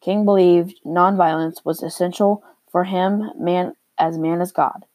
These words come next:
He also believed that violence would ruin the chances for a ch-, a change.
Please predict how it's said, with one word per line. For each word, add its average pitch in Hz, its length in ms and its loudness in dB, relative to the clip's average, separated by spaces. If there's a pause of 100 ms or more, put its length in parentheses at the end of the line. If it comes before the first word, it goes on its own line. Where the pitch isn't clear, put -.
(580)
He 190 220 -2
also 196 360 0
believed 190 460 2
that 165 180 0
violence 180 440 0
would 165 280 -2
ruin 180 360 0
the 175 80 -4
chances 170 480 -8
for 160 180 -2
a 160 60 -4
ch-, - 320 -20
a 160 80 -4
change. - 500 -16